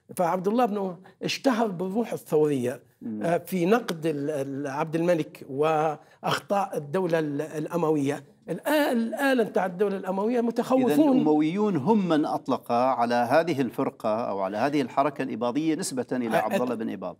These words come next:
Speaker 1: هن ح-، أو
Speaker 2: مم.
Speaker 1: أول، أول حضور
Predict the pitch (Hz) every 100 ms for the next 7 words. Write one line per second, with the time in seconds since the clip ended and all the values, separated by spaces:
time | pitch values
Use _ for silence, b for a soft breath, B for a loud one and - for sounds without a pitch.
0 | - 175 240 226 226 - 202 214 202 -
1 | 170 196 262 226 247 240 220 - - 247
2 | 226 - 196 185 226 143 113